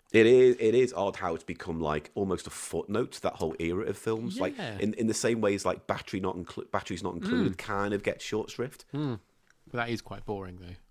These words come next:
Speaker 1: No, that is a very boring film.
Speaker 2: Yeah, I mean, it's n-, fun at the end, but it's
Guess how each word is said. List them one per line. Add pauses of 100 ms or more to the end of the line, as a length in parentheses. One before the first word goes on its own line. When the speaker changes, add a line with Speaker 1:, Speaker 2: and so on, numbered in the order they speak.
(440)
Speaker 1:
No,
that
is
a
very
boring
film.
Speaker 2:
Yeah, (160)
I
mean,
it's
n-,
fun
at
the
end,
but
it's